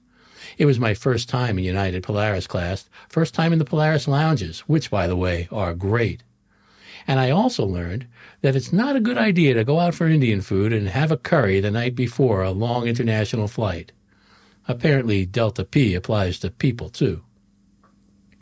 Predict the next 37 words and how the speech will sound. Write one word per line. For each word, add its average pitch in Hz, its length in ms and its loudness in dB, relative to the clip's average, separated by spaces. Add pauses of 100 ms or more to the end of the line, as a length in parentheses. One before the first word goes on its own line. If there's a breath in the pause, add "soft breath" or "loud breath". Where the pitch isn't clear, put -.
(380 loud breath)
Things 254 200 4
were 143 80 4
pretty 135 240 2
quiet 147 360 2
for - 100 -4
me 101 160 2
aviation-wise 101 800 0
for 104 100 -4
the 92 80 -2
next 95 220 -4
few 95 160 -2
months. 104 440 -4 (640 loud breath)
Of 151 140 2
course, 156 320 2
I 120 140 2
would 135 140 2
visit 123 260 2
the 123 80 0
MacJets 113 580 -2
F 107 180 -2
B 117 200 2
O 98 260 -2
at 104 120 -8
the - 80 -4
Portland 101 400 -2
Jetport. 95 520 -4 (600 loud breath)
I 107 100 0
got 123 180 0
to 110 80 -4
see 123 180 0
a 101 40 0
bunch 123 300 -2
of 95 80 -4
great 117 280 0
G 113 200 0
A 113 200 2
aircraft, 95 520 -4